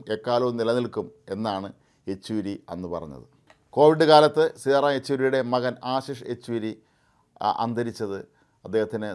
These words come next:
താങ്ങാനാവാത്ത ആഘാതമാണ് നൽകിയത്. യെച്ചൂരിയുടെ മകൻ മറ്റു പല, ആ, കമ്മ്യൂണിസ്റ്റ് നേതാക്കളുടെ മക്കളെ പോലെ വ്യവസായത്തിനോ ഒന്നും തന്നെ പോയിരുന്നില്ല.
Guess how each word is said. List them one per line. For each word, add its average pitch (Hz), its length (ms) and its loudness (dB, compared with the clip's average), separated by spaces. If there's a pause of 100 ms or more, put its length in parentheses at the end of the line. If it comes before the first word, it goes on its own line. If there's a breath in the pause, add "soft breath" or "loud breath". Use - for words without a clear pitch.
(140)
താങ്ങാനാവാത്ത 104 680 -2 (300)
ആഘാതമാണ് 98 640 -6
നൽകിയത്. 80 400 -12 (340)
യെച്ചൂരിയുടെ 190 360 8
മകൻ 175 180 8
മറ്റു 165 200 2
പല, 170 80 4 (480 loud breath)
ആ, 147 80 4 (160)
കമ്മ്യൂണിസ്റ്റ് 156 340 0
നേതാക്കളുടെ 147 340 2
മക്കളെ 139 280 0
പോലെ 127 180 2 (100)
വ്യവസായത്തിനോ 127 640 0
ഒന്നും 127 260 -6
തന്നെ 120 220 -4
പോയിരുന്നില്ല. 107 460 -2